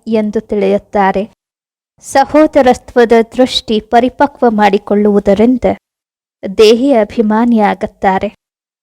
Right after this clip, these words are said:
ಎರಡನೆಯದು, ನಾವು ಭಗವಂತನ ವಿದ್ಯಾರ್ಥಿಯಾಗಿದ್ದೇವೆ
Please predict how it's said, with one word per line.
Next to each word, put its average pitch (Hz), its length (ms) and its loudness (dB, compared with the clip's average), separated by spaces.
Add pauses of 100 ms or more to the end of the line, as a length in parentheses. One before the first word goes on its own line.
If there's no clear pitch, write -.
(220)
ಎರಡನೆಯದು, 214 800 0 (760)
ನಾವು 269 320 0 (120)
ಭಗವಂತನ 269 680 -2 (160)
ವಿದ್ಯಾರ್ಥಿಯಾಗಿದ್ದೇವೆ 208 1500 -4